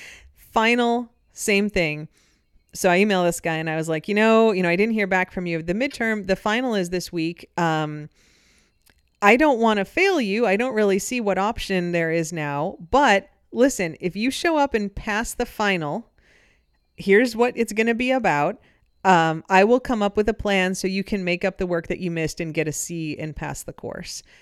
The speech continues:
And he's like, "Oh, I would appreciate that so much." And I was like, "Okay, like, here's what you need to study, like, do these readings, like, here's a really focused thing for you to do so you can come in and take the final to show me that you've at least been trying." 'Cause I think he was like, "Oh, you know, I've been doing it and I just haven't been able to come to class." I'm like, "All right, do this."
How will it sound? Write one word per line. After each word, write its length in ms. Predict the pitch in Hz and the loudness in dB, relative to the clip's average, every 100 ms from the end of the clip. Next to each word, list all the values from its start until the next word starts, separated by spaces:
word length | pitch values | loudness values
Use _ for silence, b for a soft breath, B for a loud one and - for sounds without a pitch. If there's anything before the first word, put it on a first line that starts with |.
| b | b
And 80 | 175 | -6
he's 180 | 202 190 | -2 0
like, 160 | 175 - | 0 2
"Oh, 80 | 220 | 4
I 100 | 202 | 4
would 140 | 196 | 4
appreciate 520 | 185 - 214 - 180 175 | 2 -2 -4 -2 -4 -2
that 180 | 170 - | -2 -2
so 160 | 170 | -6
much." 320 | 196 254 - | -2 -2 -2
And 60 | 185 | -6
I 20 | |
was 120 | 175 | -4
like, 200 | 170 165 | -4 -2
"Okay, 320 | 208 - 277 262 | -4 0 0 2
like, 160 | 190 | -2
here's 240 | - 185 180 | 0 -2 -2
what 80 | |
you 100 | 190 | -6
need 180 | 180 175 | -6 -6
to 60 | 170 | -8
study, 440 | - 233 233 233 | -4 2 2 2
like, 240 | 196 170 - | -2 -4 -6
do 160 | 175 | -8
these 200 | 165 170 202 | -6 -8 -4
readings, 320 | 226 214 202 | -2 0 0
like, 160 | 175 - | -2 -2
here's 160 | 180 | -4
a 80 | 170 | -4
really 360 | 180 254 269 254 | -4 0 0 -2
focused 640 | - 226 214 208 202 - | -2 -2 0 0 -2 -6
thing 280 | - 202 196 | -6 -4 -4
for 120 | 185 | -6
you 140 | 190 180 | -6 -4
to 80 | |
do 380 | 170 165 156 156 B B B | -4 -2 -4 -6 B B B
so 140 | - | -8
you 60 | 196 | -4
can 180 | 190 175 | -4 -4
come 240 | 180 175 | -4 -2
in 80 | 165 | -2
and 140 | 165 | -4
take 220 | - 165 | -6 -8
the 80 | 175 | -8
final 420 | - 262 262 214 | -2 0 0 0
to 80 | 190 | -4
show 240 | - 185 175 | -2 0 2
me 160 | 170 | 0
that 160 | 165 165 | 0 0
you've 160 | 180 | -2
at 100 | 175 | -2
least 220 | 180 196 - | -2 -4 -6
been 140 | 170 | -6
trying." 340 | - 165 156 | -4 -4 -4
'Cause 140 | 160 185 | -2 -2
I 60 | |
think 200 | 202 339 | 0 -2
he 120 | - 214 | -2 -4
was 120 | 185 | -2
like, 180 | 180 233 | -2 2
"Oh, 140 | 233 | 2
you 120 | 208 | 2
know, 80 | 190 | 2
I've 140 | 180 | 0
been 100 | 180 | -2
doing 280 | 185 247 226 | -2 0 0
it 40 | 196 | -2
and 120 | 175 | -4
I 80 | 175 | -6
just 160 | 175 | -4
haven't 180 | 185 175 | -2 -2
been 120 | 170 | -4
able 120 | 160 | -6
to 60 | 147 | -6
come 140 | 156 | -10
to 40 | 143 | -10
class." 240 | - - | -10 -10
I'm 80 | 160 | -6
like, 140 | 175 | -2
"All 60 | 214 | 0
right, 140 | 196 | 0
do 140 | 139 226 | 0 0
this." 340 | 208 156 - | 2 0 -4